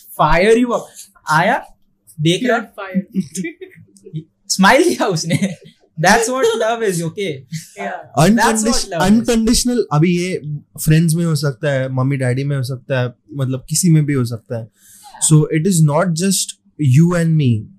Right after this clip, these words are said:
Speaker 3: मतलब, अगर गर्लफ्रेंड बॉयफ्रेंड में भी होता है ना, अनकंडीशनल लव, अभी कृष्ण भी कहते हैं कि प्यार करो तो ऐसे करो कि तुम उसे बांध कर नहीं रख सकते, तुम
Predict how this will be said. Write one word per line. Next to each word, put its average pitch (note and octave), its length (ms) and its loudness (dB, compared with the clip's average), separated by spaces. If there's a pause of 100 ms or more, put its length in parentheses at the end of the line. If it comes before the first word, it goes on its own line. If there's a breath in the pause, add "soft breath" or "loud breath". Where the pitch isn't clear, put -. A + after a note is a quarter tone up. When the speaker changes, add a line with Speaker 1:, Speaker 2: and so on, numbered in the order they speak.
(140)
Speaker 3:
मतलब, C#3+ 460 -2
अगर D3 260 0
गर्लफ्रेंड C#3+ 380 -2
बॉयफ्रेंड E3 360 0
में E3+ 140 -2
भी E3 60 -2
होता D#3+ 280 -2
है D3+ 60 0
ना, D#3+ 180 -4 (460 soft breath)
अनकंडीशनल G#3+ 640 2
लव, F#3 360 2 (180)
अभी D#3 220 2
कृष्ण F3+ 380 2
भी G3+ 120 2
कहते C#3+ 280 2
हैं A#2 200 0 (340)
कि D#3 140 2
प्यार E3 360 2
करो G3+ 240 -4
तो G3 200 -4
ऐसे E3 280 0
करो G3 560 -2
कि G3 360 -2 (140)
तुम F#3 180 2 (160)
उसे G3 580 2 (200)
बांध E3 560 4
कर G#3+ 160 -6
नहीं F#3 200 2
रख C#3 140 0
सकते, A2+ 360 -10 (720)
तुम F#3 160 4